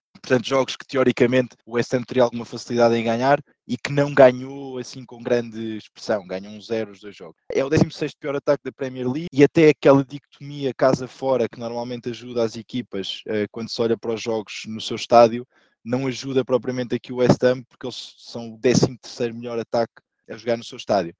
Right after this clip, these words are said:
E, portanto, até defensivamente a coisa acaba por não se tornar mais animadora porque são a décima quinta melhor defesa da Premier League. Do lado contrário, o Arsenal, que tem que ganhar obrigatoriamente, por tudo aquilo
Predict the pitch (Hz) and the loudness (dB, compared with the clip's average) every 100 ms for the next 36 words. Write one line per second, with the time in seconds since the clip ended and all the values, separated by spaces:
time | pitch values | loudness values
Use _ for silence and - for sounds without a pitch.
0 | _ _ - - 156 - _ 147 143 165 | _ _ -14 -6 -6 -6 _ -6 2 2
1 | - 165 - 143 151 160 151 - 151 143 | 2 -6 -6 -6 -4 -4 -6 -8 -4 0
2 | 151 135 117 _ 120 135 135 - - 127 | 2 2 0 _ -18 -16 -16 -18 -20 -6
3 | 139 127 120 123 131 127 127 123 131 139 | -2 0 0 -2 -2 -4 -6 -6 -4 -2
4 | 143 143 _ _ _ - 147 139 - 147 | -4 -6 _ _ _ -14 -10 -10 -4 0
5 | - 139 131 - 143 131 120 131 120 - | 0 0 -10 -14 -10 -10 -10 -12 -12 -10
6 | 127 131 127 123 127 131 123 98 _ _ | -8 -8 -8 -8 -4 0 0 -2 _ _
7 | 143 170 165 165 156 147 127 98 92 123 | 2 4 4 0 -4 0 2 0 -8 -16
8 | 131 - 135 135 113 90 87 _ _ - | -16 -14 -6 -2 -2 -2 -8 _ _ -10
9 | - 143 - - 120 123 123 117 110 113 | -2 -2 -2 0 0 0 -4 -6 -6 -8
10 | 113 - 113 113 123 143 _ - 101 113 | -8 -6 -6 -6 -6 -10 _ -20 -16 -8
11 | 117 - 117 | -8 -4 -4